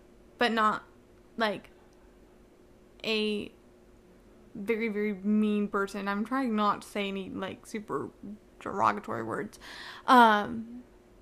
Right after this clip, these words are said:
oh my God, he's so hot. Okay, continuing. So then they continue on knowing who they are. He doesn't tell anybody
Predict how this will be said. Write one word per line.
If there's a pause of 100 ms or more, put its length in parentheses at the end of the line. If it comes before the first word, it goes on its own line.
(720)
oh
my
God,
he's
so
hot. (420)
Okay,
continuing. (1300)
So
then (200)
they
continue
on
knowing
who
they
are. (920)
He
doesn't
tell
anybody